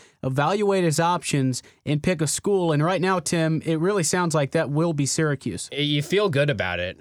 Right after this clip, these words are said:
Speaker 2: I mean, July sixteenth is kind of that date that he circled, so we'll keep an eye out on it for around that time, but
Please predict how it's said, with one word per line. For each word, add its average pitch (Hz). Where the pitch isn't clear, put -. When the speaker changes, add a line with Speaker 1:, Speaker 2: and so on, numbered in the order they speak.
Speaker 2:
I 104
mean, 104
July 123
sixteenth 151
is 127
kind 135
of 135
that 123
date 135
that 120
he 127
circled, 135
so -
we'll 113
keep 151
an 135
eye 135
out 131
on 127
it 127
for 113
around 120
that 123
time, 127
but 113